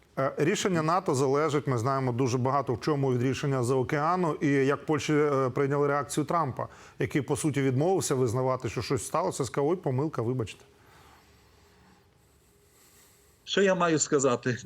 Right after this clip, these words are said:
Speaker 2: Я би сам хотів, е, <laughs> розуміти, де рухається і як рухається Дональд Трамп. Але думаю, що, м, е, попри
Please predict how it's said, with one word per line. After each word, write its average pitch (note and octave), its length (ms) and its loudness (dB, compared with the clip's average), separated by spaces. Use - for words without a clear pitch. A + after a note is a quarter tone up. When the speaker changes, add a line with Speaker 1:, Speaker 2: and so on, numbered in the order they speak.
Speaker 2:
Я D3 220 4
би D3+ 140 0
сам F#3 260 2
хотів, D#3+ 460 2
е, C#3+ 280 4
<laughs> C3 260 -8
розуміти, D3+ 760 -2
де D3+ 240 2
рухається C#3+ 720 0
і C3+ 120 0
як D3+ 360 0
рухається B2 720 -2
Дональд A#2+ 540 -4
Трамп. B2 340 -4
Але C#3 220 2
думаю, D#3 580 2
що, C#3+ 840 2
м, C3+ 320 -6
е, C#3 380 -4
попри D3 560 -2